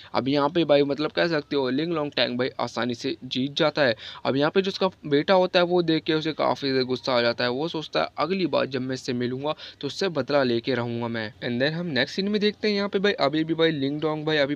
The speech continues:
पानी के अंदर है, उसे अभी होश नहीं आया। जब होश आता है तो देखता है भाई पानी के अंदर वो जल्दी से ऊपर आने की ट्राई करता है और ऊपर आ जाता है। अब जो लिंग डोंग होता है वो काफ़ी ज़्यादा पानी के अंदर था तो वो ऊपर नहीं आ सकता था। अब यहाँ पे जो स्टोन होता है वो भाई अपना चमत्कार करके दिखाता है,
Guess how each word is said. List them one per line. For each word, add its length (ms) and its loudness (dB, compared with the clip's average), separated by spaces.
पानी 260 0
के 120 0
अंदर 320 0
है, 120 0
उसे 200 -4
अभी 140 -2
होश 260 0
नहीं 100 0
आया। 140 0
जब 200 0
होश 240 0
आता 160 2
है 40 0
तो 80 4
देखता 220 2
है 40 2
भाई 180 -2
पानी 240 -2
के 60 -2
अंदर 220 0
वो 100 6
जल्दी 340 0
से 120 0
ऊपर 280 0
आने 220 0
की 100 -6
ट्राई 220 0
करता 280 -2
है 60 2
और 160 -2
ऊपर 340 4
आ 100 6
जाता 240 0
है। 200 2
अब 120 -4
जो 100 4
लिंग 260 0
डोंग 140 4
होता 180 0
है 60 2
वो 180 2
काफ़ी 320 0
ज़्यादा 240 0
पानी 220 0
के 60 -4
अंदर 220 0
था 140 -10
तो 120 -4
वो 160 2
ऊपर 260 0
नहीं 160 0
आ 100 0
सकता 240 -4
था। 240 -4
अब 180 0
यहाँ 160 4
पे 140 -2
जो 140 0
स्टोन 300 -4
होता 280 0
है 60 2
वो 300 0
भाई 180 6
अपना 240 2
चमत्कार 520 -4
करके 280 -4
दिखाता 360 -4
है, 180 -2